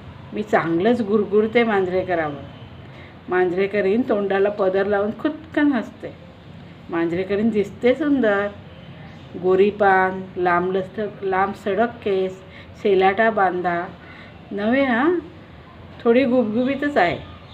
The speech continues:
खात्यापित्या घराची म्हणाल तर चालेल असे. सगळं घर कसं लख्ख ठेवते. मी पण मदत करते तिला उंदीर मारून. एक जरी उंदीर वाशावर दिसला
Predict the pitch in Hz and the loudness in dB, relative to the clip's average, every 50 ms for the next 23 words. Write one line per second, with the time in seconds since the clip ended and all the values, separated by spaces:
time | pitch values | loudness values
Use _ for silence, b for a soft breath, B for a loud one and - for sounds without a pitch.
0 | - - - - - - - - - - - - - - - - - - - - | -20 -20 -20 -20 -20 -20 -20 -20 -20 -20 -20 -20 -20 -20 -20 -20 -20 -20 -14 -4
1 | - 208 190 190 - 208 208 208 208 196 202 208 208 208 208 202 196 190 190 190 | -2 -2 0 0 0 0 0 0 0 0 2 2 2 4 4 2 2 2 0 -2
2 | - 233 220 208 208 226 226 220 214 190 190 190 190 202 226 226 233 226 226 - | -2 -2 0 0 0 0 0 -2 -2 0 0 0 0 -2 -2 -2 -2 -4 -2 0
3 | - 208 185 180 185 190 180 170 165 - - - - - - B B B B B | 2 2 2 2 0 0 -2 -4 -6 -8 -12 -16 -16 -18 -20 B B B B B
4 | B B B B - - - - 226 208 196 226 247 277 262 240 247 254 254 254 | B B B B -20 -12 -4 -2 0 2 2 4 4 4 4 4 4 4 4 4
5 | 254 262 247 - 269 254 254 247 240 226 226 - - - - - 277 277 277 233 | 2 -2 -4 0 0 2 2 4 4 4 2 2 -4 -8 -4 -2 0 2 2 0
6 | 202 185 - - - - - - - - - - - - - 220 214 214 220 240 | 0 0 -4 -8 -12 -12 -14 -20 -20 -20 -20 -20 -18 -10 -6 -2 -2 0 2 2
7 | 254 277 285 269 254 240 226 262 269 262 - 302 294 285 285 262 247 254 220 196 | 2 4 4 4 4 4 4 2 2 2 2 2 2 2 2 0 0 2 2 2
8 | 196 190 185 185 185 185 185 185 185 180 185 190 185 180 180 180 180 175 180 175 | 4 4 4 4 4 2 2 -2 -2 0 0 0 2 2 0 -2 -2 -4 -4 -6
9 | 175 180 180 180 - B B B B B B B B B - - 160 196 226 262 | -6 -6 -8 -10 -14 B B B B B B B B B -6 0 2 4 4 4
10 | 254 240 208 202 226 220 214 214 254 277 269 226 208 196 202 190 214 226 247 254 | 4 0 -2 2 2 2 2 2 0 0 0 0 0 -2 0 0 0 2 4 4
11 | 220 196 190 185 - 208 190 190 202 220 214 202 202 254 302 311 - - 254 220 | 4 4 2 2 2 2 2 2 2 2 0 0 -2 -2 -2 -2 -2 -2 0 2
12 | 190 190 202 | 2 2 0